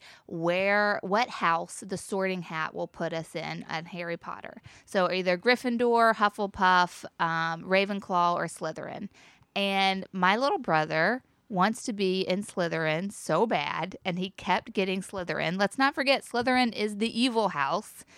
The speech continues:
He kept getting it. We were doing this questionnaire, and he got it, and then, um, I would do it again, trying to get him into a different house,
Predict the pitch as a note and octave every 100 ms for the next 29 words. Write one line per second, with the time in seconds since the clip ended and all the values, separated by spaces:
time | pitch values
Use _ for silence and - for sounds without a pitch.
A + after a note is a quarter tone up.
0 | - - G#3 G#3 - A#3 - G#3 A#3 B3+
1 | G#3+ E3 F3+ F#3+ G3 G3+ A#3+ A3+ G#3+ -
2 | G#3+ G#3 A3 G#3 G#3 F#3+ F3 E3+ F3+ F#3
3 | F#3 F3+ F#3 - - - F3+ F3 E3+ E3+
4 | F#3 F3+ F#3+ G3 F#3 F#3 F3 F3 G#3 A3+
5 | G3+ F#3+ F#3 F#3 F3+ F3+ F#3 F3 F3+ G#3
6 | G3+ G#3 G#3+ A#3